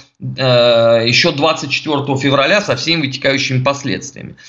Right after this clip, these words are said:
А щас у нас сложность в том, что мы находимся в нижайшей точке, начиная с октября тысяча девятьсот шестьдесят второго года, то есть с Карибского кризиса.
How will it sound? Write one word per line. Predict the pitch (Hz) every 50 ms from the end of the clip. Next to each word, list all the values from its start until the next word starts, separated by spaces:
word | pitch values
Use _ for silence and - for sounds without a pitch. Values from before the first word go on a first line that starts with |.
| - - - _ _
А | _ 131 127
щас | 131 - 233 262 254
у | 247
нас | 220 202 170 - -
сложность | 185 185 170 147 123 139 131 -
в | -
том, | 190 180 143 127 123
что | - - - 139
мы | 127 135 170 180
находимся | 175 165 165 - 190 185 165 165 165 160 - - 156
в | 139
нижайшей | 151 175 196 185 180 196 147 131 120 131 - 135 123 127
точке, | 127 208 240 254 - - - - 113 101 - - - - _ _
начиная | - 135 143 139 143 151 147 151 180 208 220 202 175
с | 131 - - - 165 147 143 143 143
октября | 143 143 131 - - 151 139 170 180 220 233 214
тысяча | - 180 175 - - 139
девятьсот | 135 139 139 139 - 214 208 208
шестьдесят | - - 170 165 165 -
второго | - - 147 131 131 156 160 147 147
года, | 139 120 113 95 - -
то | - _ 196 226
есть | 226 - -
с |
Карибского | - 143 123 139 143 - - - 160 151 160 151
кризиса. | - 160 143 123 104 98 - - - - 67